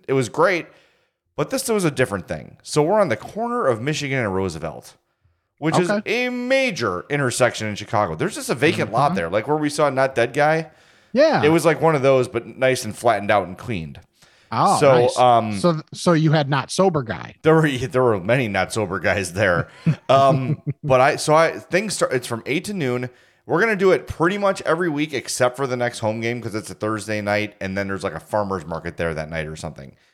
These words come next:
Speaker 2: Oh, okay.
Speaker 1: So, um, anyway, thirty-four dollars gets you the four-hour tailgate. There's a food truck, and
Speaker 2: Mm-hmm.
Speaker 1: there's booze and beer,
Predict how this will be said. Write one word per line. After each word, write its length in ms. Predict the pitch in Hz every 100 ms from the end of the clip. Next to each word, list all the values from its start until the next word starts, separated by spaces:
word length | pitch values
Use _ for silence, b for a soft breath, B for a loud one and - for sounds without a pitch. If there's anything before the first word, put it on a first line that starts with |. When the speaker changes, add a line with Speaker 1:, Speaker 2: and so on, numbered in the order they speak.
| -
Speaker 2:
Oh, 240 | 120 113
okay. 140 | 113 -
Speaker 1:
So, 340 | 131 117 107
um, 500 | 110 107 101 98 92 - _ _
anyway, 500 | 131 120 87 80 80 _ _ _
thirty-four 580 | 160 185 214 - 160 127
dollars 580 | 76 78 76 123 - _ _ _ _ _ _
gets 200 | 120 120
you 60 | 123
the 80 | 104
four-hour 520 | - 156 156 143 143
tailgate. 640 | 127 110 101 98 95 - _ _ _ _ _ _ _ _ _
There's 180 | 113 107
a 40 | 98
food 260 | - 135
truck, 440 | - 131 123 - - _ _ _ _
and 240 | 110 110 107
Speaker 2:
Mm-hmm. 40 | 101
Speaker 1:
there's 100 | 87
booze 520 | - 123 120 117 110
and 160 | 95
beer, 560 | 85 110 113 110 107 113